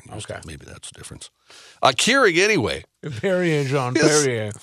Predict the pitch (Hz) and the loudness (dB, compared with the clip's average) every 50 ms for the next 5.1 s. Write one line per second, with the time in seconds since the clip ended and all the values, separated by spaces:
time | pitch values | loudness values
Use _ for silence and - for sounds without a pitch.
0 | - - - _ _ _ _ _ - - - - - - - 135 - - - 170 | -20 -20 -20 _ _ _ _ _ -20 -18 -16 -14 -10 -8 -8 -6 -2 0 0 0
1 | 160 156 - - 170 185 208 202 208 196 180 - - - 135 131 120 113 117 131 | 0 0 0 2 2 2 4 4 2 0 0 0 0 0 0 0 0 0 -2 -2
2 | 127 - - - 107 110 107 123 143 151 147 123 120 151 151 - 90 - - - | -4 -8 -6 -2 -2 0 2 2 2 2 2 2 0 0 0 -2 -4 -4 -4 -2
3 | 104 98 104 104 101 95 95 127 - - 104 98 143 - _ _ _ _ _ _ | -2 0 0 -2 -2 -2 -2 -2 -2 -2 -2 -2 -4 -8 _ _ _ _ _ _
4 | _ _ _ - - - - - - 104 107 107 107 131 156 170 196 247 294 - | _ _ _ -4 -2 -2 -2 -4 -4 -4 -2 -2 -2 -2 -4 -4 -4 -4 -4 -6
5 | - 104 | -8 -10